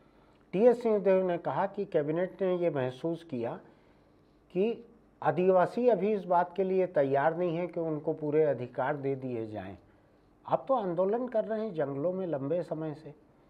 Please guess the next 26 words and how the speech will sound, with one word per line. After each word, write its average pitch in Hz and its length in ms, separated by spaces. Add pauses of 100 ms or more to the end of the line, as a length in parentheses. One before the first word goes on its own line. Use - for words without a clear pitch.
(480)
आपको 220 300
भी 262 120
लगता 233 340
है 214 160
क्या 139 180
कि 139 180
ग्राम 127 320
सभा 165 320
के 175 180
जो 170 140
अधिकार 139 440
रहते 156 360
हैं, 139 340 (460)
आदिवासी 135 560
इस 190 180
बात 160 220
के 202 120
लिए 202 220
तैयार 127 500
नहीं 233 180
है 220 120
कि 208 140
उनको 180 240
वो 180 140
अधिकार 147 480
मिले? 160 300